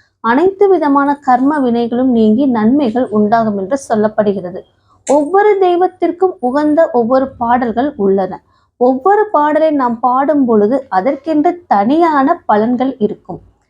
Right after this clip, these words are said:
அந்த பலன்களை நம்மால் பெற முடியும். அந்த வகையில் அம்பிகையை நினைத்து அபிராமி பட்டரால் பாடப்பட்ட பாடல்களின் தொகுப்புதான் அபிராமி அந்தாதி.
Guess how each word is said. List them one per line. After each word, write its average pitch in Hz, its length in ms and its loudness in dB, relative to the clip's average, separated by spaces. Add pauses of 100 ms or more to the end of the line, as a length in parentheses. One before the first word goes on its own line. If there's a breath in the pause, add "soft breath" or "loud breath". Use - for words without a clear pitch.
(160)
அந்த 294 300 2
பலன்களை 320 680 0
நம்மால் 220 460 0
பெற 190 240 -4
முடியும். 170 360 -4 (400)
அந்த 302 320 2
வகையில் 277 480 -2 (300)
அம்பிகையை 359 560 2
நினைத்து 285 560 -2
அபிராமி 233 680 -2
பட்டரால் 220 540 -2
பாடப்பட்ட 220 840 -2
பாடல்களின் 254 720 0
தொகுப்புதான் 233 600 0
அபிராமி 254 640 0
அந்தாதி. 190 560 -2